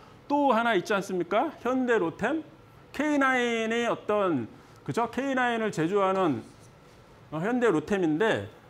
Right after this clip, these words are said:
어, 지난번에, 지난번에 먼저 본 강의에서도 한번 소개시켜드린 적이 있는데요. 어, 자, K-, 현대 로템 역시나 사월 달에 대량 거래량이 들어오면서 일 차 상승을 한번 했지 않습니까?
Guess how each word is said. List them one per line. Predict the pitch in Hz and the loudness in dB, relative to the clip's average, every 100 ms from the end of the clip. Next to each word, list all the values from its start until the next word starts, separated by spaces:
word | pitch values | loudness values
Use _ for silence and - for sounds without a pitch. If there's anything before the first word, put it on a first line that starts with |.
| - | -8
어, | 147 | -6
지난번에, | - 254 269 254 240 233 233 135 | 0 2 4 2 2 2 2 0
지난번에 | 110 202 240 233 233 | 0 0 2 2 2
먼저 | 185 190 214 | 0 0 0
본 | 220 | -2
강의에서도 | 190 151 202 208 202 190 | -2 -2 0 -2 0 -2
한번 | 175 180 185 185 | -2 -2 -2 -2
소개시켜드린 | 170 233 226 - 208 196 190 180 | -2 -4 -6 -4 -4 -2 -2 -2
적이 | 185 | 0
있는데요. | 160 139 139 170 254 320 - - - - | 2 2 2 0 0 -2 -8 -20 -20 -8
어, | 139 135 127 - - | -4 -2 -4 -10 -10
자, | - 185 285 - - | 0 0 0 -8 -20
K-, | - 285 311 - - - - | -4 -2 0 -2 -6 -16 -4
현대 | 277 302 294 285 | 0 2 2 4
로템 | 170 202 - 269 262 262 220 | 4 2 2 2 2 2 0
역시나 | 156 - - 220 240 269 | 0 -2 -4 -2 2 2
사월 | 269 - 147 226 226 226 | 0 0 4 4 4 2
달에 | 208 208 254 294 302 - - - | 0 2 4 4 2 -6 -18 -4
대량 | 151 247 254 240 | 0 0 0 0
거래량이 | 226 214 202 196 208 208 | 0 2 2 0 -2 -4
들어오면서 | 170 202 185 175 160 208 262 277 - - - | -2 0 2 0 0 0 0 -2 -8 -20 -18
일 | - 240 294 | -6 -2 -2
차 | 285 269 262 | 0 0 0
상승을 | 240 233 220 220 202 | -2 -4 -4 -4 -2
한번 | 240 226 | -2 -2
했지 | 262 | 0
않습니까? | 269 226 180 - 269 | -2 -2 -4 0 0